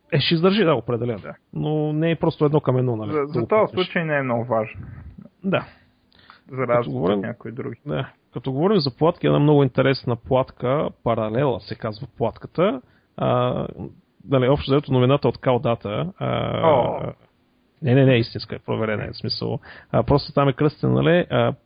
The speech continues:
Speaker 1: Паралела са предназначени за изграждането на народен суперкомпютър. Общо взето,
Speaker 2: <laughs>
Speaker 1: да, това са си малки платки, нали, всичко в едно, с чиповете, с, а, паметта. Цената на една е деветдесет и девет долара.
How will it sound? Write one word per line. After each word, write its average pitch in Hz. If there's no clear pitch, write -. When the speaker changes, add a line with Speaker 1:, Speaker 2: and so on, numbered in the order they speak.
Speaker 1:
Паралела 127
са 170
предназначени 117
за 120
изграждането 147
на 110
народен 135
суперкомпютър. -
Общо 214
взето, 180
Speaker 2:
<laughs> -
Speaker 1:
да, 214
това 202
са 202
си -
малки 175
платки, 156
нали, 143
всичко -
в -
едно, 165
с -
чиповете, 165
с, -
а, 110
паметта. 185
Цената 160
на 135
една 135
е 143
деветдесет 117
и 117
девет 117
долара. 120